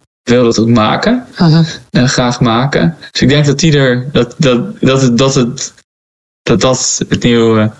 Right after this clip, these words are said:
Speaker 1: product wordt. Want we moeten, als we willen groeien bij Bol, moeten we nieuwe producten maken.
Speaker 2: Mhm.
Speaker 1: We gaan gewoon, ja, dat, eh, er zijn, de meeste zijn toch een beetje de top van de categorie. Dus je moet aan de breedte in en niet meer de hoogte.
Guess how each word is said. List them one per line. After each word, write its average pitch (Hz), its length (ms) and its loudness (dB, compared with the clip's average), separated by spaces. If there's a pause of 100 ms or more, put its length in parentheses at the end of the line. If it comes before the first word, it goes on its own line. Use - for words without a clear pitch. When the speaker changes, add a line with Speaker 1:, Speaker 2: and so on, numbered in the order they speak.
(460)
Speaker 1:
product 113 380 0
wordt. 143 240 -2
Want 113 140 0
we 127 100 2
moeten, 135 500 0 (300)
als 123 180 -2
we 127 80 2 (100)
willen 120 220 2
groeien 147 340 2
bij 110 180 0
Bol, 110 420 0 (320)
moeten 123 340 0
we 104 260 0 (160)
nieuwe 107 240 2
producten 107 560 0
maken. 156 400 2
Speaker 2:
Mhm. 190 120 -6 (200)
Speaker 1:
We 120 100 -2
gaan 101 380 0
gewoon, 104 400 0 (640)
ja, 95 280 0
dat, - 420 -2
eh, - 440 0 (1300)
er 107 100 -2
zijn, 104 160 2
de 104 60 4
meeste 104 400 2
zijn 107 160 2
toch 107 160 -2
een 110 120 2
beetje 107 200 2
de 98 80 0
top 104 200 0
van 104 120 0
de 107 60 2
categorie. 107 680 0
Dus - 240 -2
je 113 60 0
moet 110 180 2
aan 110 100 2
de 107 60 2
breedte 113 360 0
in - 80 0
en 104 100 0
niet 107 140 2
meer 98 100 2
de 98 60 0
hoogte. - 340 -4